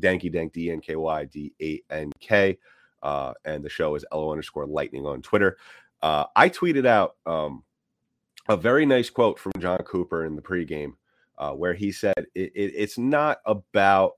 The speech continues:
the amount of, of, of pucks you put in the back of the net. It's the, it's about the amount you keep out." Um, and, and, and I said, if the Lightning win their third straight Stanley Cup, uh, I will get that tattooed somewhere on my body. And, and at,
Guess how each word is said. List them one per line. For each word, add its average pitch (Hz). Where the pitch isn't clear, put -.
the 87
amount 87
of, 80
of, 78
of 78
pucks 92
you 78
put 87
in 80
the 78
back 78
of 67
the 69
net. 73
It's 80
the, 80
it's 85
about 80
the 82
amount 78
you 71
keep 76
out." 67
Um, 60
and, 76
and, 78
and 85
I 85
said, 123
if 87
the 85
Lightning 82
win 85
their 76
third 80
straight 76
Stanley 76
Cup, 73
uh, 60
I 90
will 90
get 82
that 76
tattooed 73
somewhere 73
on 71
my 71
body. 73
And, 69
and 73
at, 80